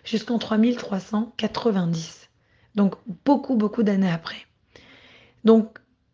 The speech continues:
pourquoi on jeûne ? Déjà parce que c'est terrible. Il n'y a rien de pire que de voir un frère se faire tuer par un autre frère. Il n'y a rien de pire de tuer, de prendre la vie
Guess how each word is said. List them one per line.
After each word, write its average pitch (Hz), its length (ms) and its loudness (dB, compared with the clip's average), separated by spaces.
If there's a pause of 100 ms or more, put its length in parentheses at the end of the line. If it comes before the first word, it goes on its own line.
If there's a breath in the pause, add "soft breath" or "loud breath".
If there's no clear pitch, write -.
(300)
pourquoi - 240 -4
on 220 160 2
jeûne ? 170 320 0 (720 loud breath)
Déjà 220 180 4
parce 226 160 -2
que - 100 -6
c'est - 240 -8 (540)
terrible. 214 420 0
Il 202 80 2
n'y 202 60 2
a 196 60 0
rien 233 120 0
de 202 100 2
pire 196 600 -6 (480 soft breath)
que - 100 0
de 202 160 4
voir 214 440 0
un 190 100 -4
frère 220 500 -2 (200 soft breath)
se - 140 -16
faire 180 220 -8
tuer 208 200 -2
par 185 200 -2
un 175 120 0
autre 180 180 -6
frère. - 460 -8 (680 loud breath)
Il 214 80 2
n'y 220 80 6
a 214 60 4
rien 220 140 2
de 208 100 2
pire 247 380 -6
de 180 100 -6
tuer, 233 480 -2
de 196 80 -4
prendre 220 480 -4
la 175 100 -2
vie 185 500 -4